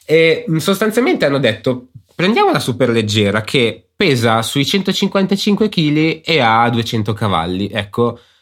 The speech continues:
eh, mettiamoci quindici cavalli in più. <laughs> Ed ecco il progetto millequattrocentotto. Cioè,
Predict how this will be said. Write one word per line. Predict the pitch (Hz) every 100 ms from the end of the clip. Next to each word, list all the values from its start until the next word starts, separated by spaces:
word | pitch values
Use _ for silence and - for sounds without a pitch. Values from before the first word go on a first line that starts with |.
| _ -
eh, | 143 147 143 143
mettiamoci | 180 196 220 302 180 131 -
quindici | 156 135 127 -
cavalli | 127 117 117 117
in | 127 123
più. | 117 92 -
<laughs> | - - - - 233 -
Ed | 220 196 180 - - 214
ecco | 208 202 - - - - -
il | 165 160
progetto | 185 185 160 156 - 190 180
millequattrocentotto. | 156 160 165 170 151 - 139 - 131 123 143 127 117 - 160 -
Cioè, | 165